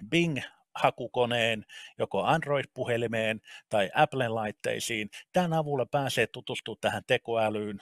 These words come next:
aloittamaan sen keskusteluun. Tän avulla voi myös tuottaa sitten grafiikkaa, kuvia, ihan melkein mitä tahansa. Ja se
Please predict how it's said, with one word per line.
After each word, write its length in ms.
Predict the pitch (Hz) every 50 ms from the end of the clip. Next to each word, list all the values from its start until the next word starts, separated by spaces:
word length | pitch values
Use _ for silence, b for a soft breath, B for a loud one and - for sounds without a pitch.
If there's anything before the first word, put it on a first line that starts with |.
| - -
aloittamaan 520 | 135 151 143 135 - - 120 107 104 98
sen 200 | - - 87 82
keskusteluun. 880 | - 143 156 139 - - 123 - - - 117 113 107 107 107 110 104 - B B B B _
Tän 160 | - 147 143 139
avulla 320 | 131 120 113 110 110 101
voi 160 | 104 113 107
myös 240 | 107 110 110 - -
tuottaa 340 | - 117 110 - _ - 101
sitten 440 | - - 110 - _ - 107 107 98 - B B B B
grafiikkaa, 600 | - 127 127 117 - 127 110 - - 117 110 107 - -
kuvia, 400 | - 117 104 113 107 104 98 104 - B B B B _ -
ihan 260 | 113 117 113 110 110
melkein 460 | 107 110 113 101 - 113 104 101 87
mitä 220 | 101 107 - - 101
tahansa. 500 | - 104 101 - - - - - - - - - - _ _ _ _ _ _ _ _ B B B B B B B B B B B -
Ja 220 | 107 104 101 - _ _ _ _ _ _ -
se 160 | - - 117